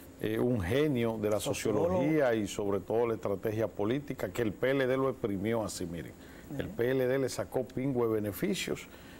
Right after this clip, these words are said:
Speaker 1: eh, viene de la izquierda, fue, eh, el esposo de doña Consuelo de Prader, las hijas de, y los hijos de doña Consuelo son hijas y, e hijos de Dore Cabral,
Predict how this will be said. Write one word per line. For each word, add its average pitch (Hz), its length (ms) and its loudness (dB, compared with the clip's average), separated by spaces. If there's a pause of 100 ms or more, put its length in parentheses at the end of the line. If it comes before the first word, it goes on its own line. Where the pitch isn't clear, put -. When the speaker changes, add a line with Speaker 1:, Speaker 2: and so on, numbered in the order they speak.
(160)
Speaker 1:
eh, 110 720 2
viene 127 360 2
de 120 100 4
la 110 80 2
izquierda, 147 720 2
fue, 127 280 2
eh, 107 840 2
el 101 60 2
esposo 117 500 0
de 110 80 2
doña 104 320 0
Consuelo 110 540 -2
de 110 120 0
Prader, 143 480 2 (340)
las 110 360 0
hijas 127 460 0 (360)
de, 120 560 2
y 131 40 2
los 110 240 -2
hijos 120 440 0
de 107 80 4
doña 107 320 2
Consuelo 113 500 0
son 117 460 0 (480)
hijas 110 640 0
y, 101 260 0
e 95 140 0
hijos 110 420 0
de 95 140 0
Dore 107 280 2
Cabral, 151 500 2